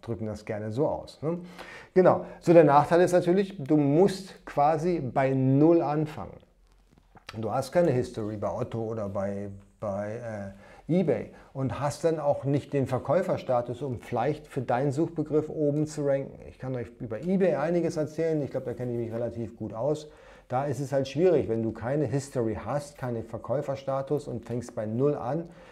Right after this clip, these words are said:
da wirklich relativ schnell oben zu ranken, es sei denn, du bezahlst die Plätze nicht über P P C. Ja, o-, P P C oder eben über,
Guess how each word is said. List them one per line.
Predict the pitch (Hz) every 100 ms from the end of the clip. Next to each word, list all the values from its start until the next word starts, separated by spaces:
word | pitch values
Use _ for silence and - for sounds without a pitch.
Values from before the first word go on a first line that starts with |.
| -
da | 127 123 110
wirklich | 139 - 143 127 143
relativ | 120 120 123 - 113
schnell | - - 120 127 139 -
oben | 135 120 123
zu | 123 120
ranken, | 117 131 160 120
es | 104
sei | 113
denn, | 113
du | 110
bezahlst | - - 101 101 - _ - _ _
die | 117 113
Plätze | 101 98 - 113 98 117 113
nicht | 113 110 -
über | - 135 107 110
P | - 113
P | 110
C. | 101 - 117 - - _ _ - -
Ja, | 110 117 113
o-, | 113
P | 104 117
P | 110
C | 101 - 147 143
oder | - 127 117 110 -
eben | 117 101 104
über, | 101 117 104 98 92 90